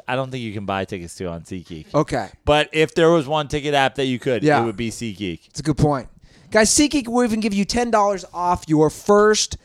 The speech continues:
Speaker 2: SeatGeek purchase. All you need to do is use our promo code. Download the SeatGeek app today and use promo code dirty for ten dollars off on your first purchase. That's promo code dirty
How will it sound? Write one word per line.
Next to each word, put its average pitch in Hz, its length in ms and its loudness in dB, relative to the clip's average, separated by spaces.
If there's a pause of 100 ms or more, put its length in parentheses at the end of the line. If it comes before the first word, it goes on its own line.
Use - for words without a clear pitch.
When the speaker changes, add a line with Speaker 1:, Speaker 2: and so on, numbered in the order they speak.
(140)
Speaker 2:
SeatGeek 202 640 2
purchase. 185 640 0 (540)
All 202 140 4
you 254 100 -2
need 262 140 -4
to 226 60 -10
do 220 160 -2
is 180 100 -4
use 185 160 -2
our 170 100 4
promo 151 360 -2
code. 107 240 -4 (260)
Download 226 360 2
the 226 80 0
SeatGeek 190 300 -4
app 185 260 2
today 165 600 0 (480)
and 127 160 -4
use 139 260 0
promo 180 520 0
code 143 320 -4 (260)
dirty 127 920 -4 (760)
for 151 80 -4
ten 247 200 6
dollars 175 300 8
off 151 240 6
on 147 100 -4
your 135 120 2
first 165 360 0
purchase. 147 500 0 (240)
That's 151 200 0
promo 160 440 2
code 143 320 0 (260)
dirty 120 1040 -2